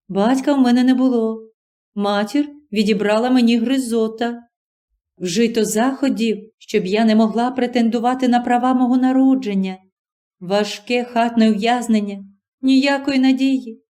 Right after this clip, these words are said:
ніякого просвітку. Якби зо мною порозумілися раніше, коли ще сестри мої не повіддавалися,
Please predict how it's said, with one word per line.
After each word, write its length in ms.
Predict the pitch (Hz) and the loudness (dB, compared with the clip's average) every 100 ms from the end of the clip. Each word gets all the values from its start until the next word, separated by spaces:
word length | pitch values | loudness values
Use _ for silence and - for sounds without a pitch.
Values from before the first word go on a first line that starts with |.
| _ _ _ | _ _ _
ніякого 920 | 214 214 214 196 277 269 262 240 220 | -4 0 0 0 -2 -2 0 -2 -2
просвітку. 1040 | - 202 214 - 196 233 226 - 208 202 - _ _ _ _ _ - | -2 -2 -2 -4 -2 -2 -2 -8 -10 -10 -14 _ _ _ _ _ -6
Якби 420 | 208 202 185 240 | -4 -4 -2 -2
зо 140 | 226 | 2
мною 340 | 220 226 240 220 | 2 2 2 -2
порозумілися 760 | 220 208 214 226 233 220 226 | -2 0 0 0 0 -4 -4
раніше, 720 | 202 202 214 254 269 - 233 226 _ _ _ _ | -4 -2 0 -2 -4 -8 -10 -12 _ _ _ _
коли 220 | 269 269 | 0 2
ще 240 | 262 - 269 | 2 0 -2
сестри 520 | 262 269 262 262 254 | -2 -2 -2 -2 -2
мої 240 | 247 247 | 0 0
не 120 | 247 233 | 0 0
повіддавалися, 1040 | 254 240 220 262 262 220 202 - 202 196 | -2 -2 -2 0 0 0 -4 -6 -10 -10